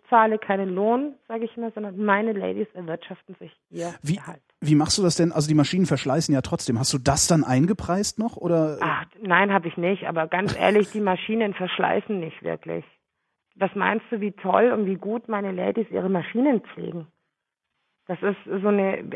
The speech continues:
Speaker 1: beispielsweise die älteste Maschine, die wir hier haben, ist ungefähr sechzig Jahre alt.
Speaker 2: Mhm. Na ja,
Speaker 1: Weil
Speaker 2: aber was weiß
Speaker 1: welche
Speaker 2: ich, Nadeln und, und Zeug, da geht, äh, irgendwas geht doch immer mal kaputt, Riemen,
Speaker 1: Ja,
Speaker 2: weiß der
Speaker 1: aber
Speaker 2: Geier.
Speaker 1: das ist, da, das ist, das ist minimal. Also
Speaker 2: Okay.
Speaker 1: das,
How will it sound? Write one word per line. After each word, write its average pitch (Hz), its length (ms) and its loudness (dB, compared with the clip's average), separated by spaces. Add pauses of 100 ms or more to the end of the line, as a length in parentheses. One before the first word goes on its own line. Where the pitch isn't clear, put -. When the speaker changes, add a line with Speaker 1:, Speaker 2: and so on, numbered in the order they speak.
(180)
Speaker 1:
beispielsweise 190 560 -2
die 190 120 -4
älteste 220 380 0
Maschine, 220 380 0
die 208 160 -4
wir 202 80 0
hier 190 200 0
haben, 214 220 2
ist 208 140 -4
ungefähr 190 300 -6
sechzig - 360 -10
Jahre 202 360 0
alt. 170 220 -4 (280)
Speaker 2:
Mhm. 123 280 0 (720)
Na - 80 4
ja, 185 60 8
Speaker 1:
Weil 185 60 8
Speaker 2:
aber 139 160 6
was 175 140 2
weiß 202 120 0
Speaker 1:
welche 147 180 0
Speaker 2:
ich, 127 60 6
Nadeln 131 540 4
und, 127 220 2
und 120 180 0
Zeug, 131 220 -2
da 123 80 0
geht, 120 180 -2
äh, - 100 -4
irgendwas 127 420 -2
geht 120 120 0
doch 110 80 2
immer 151 140 4
mal 110 80 2
kaputt, 110 340 -4
Riemen, 123 580 4
Speaker 1:
Ja, 156 140 2
Speaker 2:
weiß 156 140 2
der 180 140 4
Speaker 1:
aber 175 200 4
Speaker 2:
Geier. 185 120 2
Speaker 1:
das 196 180 -4
ist, - 80 -20
da, 180 160 -2 (180)
das 185 180 -2
ist, 202 200 -4
das 175 180 -10
ist 196 180 -8
minimal. 175 760 2
Also 170 180 -4
Speaker 2:
Okay. 180 180 0
Speaker 1:
das, 165 180 -8